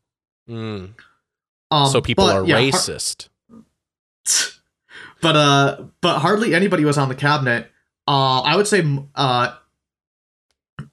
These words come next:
Speaker 2: it, it was most play-, uh, I played this, the cabinet, the most. Uh, I didn't even play as D D R a single time, uh, at M F F,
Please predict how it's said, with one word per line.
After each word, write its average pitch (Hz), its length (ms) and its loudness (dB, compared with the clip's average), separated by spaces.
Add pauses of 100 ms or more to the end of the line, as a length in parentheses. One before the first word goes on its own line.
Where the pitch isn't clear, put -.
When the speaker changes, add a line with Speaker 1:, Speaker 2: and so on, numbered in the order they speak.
Speaker 2:
it, 151 400 2
it 185 100 6
was 170 160 2
most 185 340 0
play-, 156 240 0
uh, 135 260 0
I 170 180 2
played 185 300 -2
this, 156 180 -2
the 147 60 -10
cabinet, 139 400 -2
the 127 60 -6
most. 120 520 -4 (480)
Uh, 143 120 2
I 170 120 4
didn't 302 180 0
even 143 220 0
play 147 260 2
as 139 80 0
D 139 160 0
D 127 140 0
R 123 200 -2
a 139 40 -6
single 139 480 -4
time, 123 460 -8 (200)
uh, 117 500 -2
at 147 280 0
M 135 100 0
F 120 160 -2
F, - 400 -6